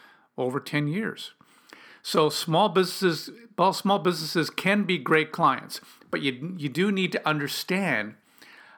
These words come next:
um, the small business market when it comes to B two B copywriting and how to approach that market and what they're looking for in a copywriter and how,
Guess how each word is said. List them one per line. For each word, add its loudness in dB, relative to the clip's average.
um, 0
the -10
small 2
business -2
market 2
when 0
it -4
comes 0
to 0
B -2
two -2
B -4
copywriting -2
and -2
how 2
to -2
approach -2
that 2
market 0
and -8
what 2
they're 2
looking -2
for -6
in 0
a -4
copywriter 0
and 0
how, 2